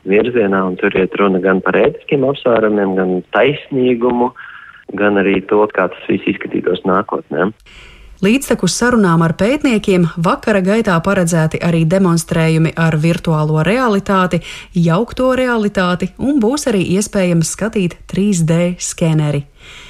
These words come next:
Speaker 2: Bet nemazāk svarīga par tehnoloģijām pilsētā ir arī lauksaimniecība, urbānā lauksaimniecība. Tie varētu šķist kā divi pretnostatāmi vārdi,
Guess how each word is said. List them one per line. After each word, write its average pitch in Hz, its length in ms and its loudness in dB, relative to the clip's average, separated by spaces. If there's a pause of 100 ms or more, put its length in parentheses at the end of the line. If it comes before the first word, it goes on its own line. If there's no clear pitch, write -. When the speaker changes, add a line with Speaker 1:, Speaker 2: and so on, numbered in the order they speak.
(380)
Speaker 2:
Bet 196 240 0
nemazāk 254 480 0
svarīga 240 420 -2
par 175 240 -2
tehnoloģijām 190 1040 0
pilsētā 208 600 0
ir 254 240 0
arī 247 160 0 (140)
lauksaimniecība, 160 1080 0 (240)
urbānā 180 640 0
lauksaimniecība. 160 920 0 (560)
Tie 196 160 2
varētu 269 320 2
šķist - 480 -4
kā 180 140 2 (100)
divi 254 320 0
pretnostatāmi 208 960 -2
vārdi, 156 460 0